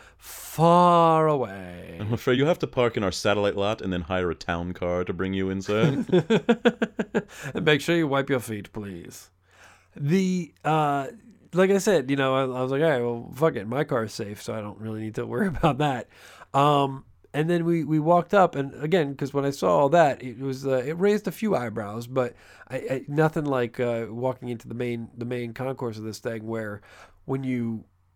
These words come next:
Speaker 1: enter, just before the entrance, there's the, uh, covered, uh, little, little horseshoe for valet parking.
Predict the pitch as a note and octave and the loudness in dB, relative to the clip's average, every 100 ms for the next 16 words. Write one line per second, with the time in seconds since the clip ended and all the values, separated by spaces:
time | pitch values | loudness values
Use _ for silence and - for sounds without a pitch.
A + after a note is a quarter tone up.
0 | _ - F3 E3+ B2+ G#2 A2 _ _ _ | _ -2 -2 0 -4 -6 -12 _ _ _
1 | _ - G#3+ G#3 G#3 F#3 G3+ F#3 F3+ F3 | _ -2 -2 -2 -6 -2 0 2 2 0
2 | - A2+ G2+ - - _ A#2 B2 A#2+ A#2+ | -4 -6 -6 -16 -20 _ -8 -6 -6 -6
3 | B2 A#2 A2 G#2+ _ _ _ A2+ G#2 F#2 | -6 -4 -4 -8 _ _ _ -10 -10 -12
4 | - _ _ _ - - C#3+ D3 D3 C#3+ | -18 _ _ _ -10 -6 -2 -2 -2 -4
5 | - _ _ _ G2+ G2 F#2 - - _ | -10 _ _ _ -12 -12 -12 -16 -20 _
6 | _ _ - - _ - C#3 C3+ D3 D3 | _ _ -20 -20 _ -18 -14 -6 -2 0
7 | B2 C3+ B2 A#2 D3+ D#3 - D#3 C#3 C3 | 0 -2 -2 -4 -2 -2 -2 0 2 2
8 | A#2+ A#2 - _ - G2+ F#2+ A2+ B2+ C3 | 0 -4 -10 _ -10 -10 -6 -2 0 0
9 | B2 B2 B2 C3+ B2+ C3 | -2 -2 -4 -4 -6 -10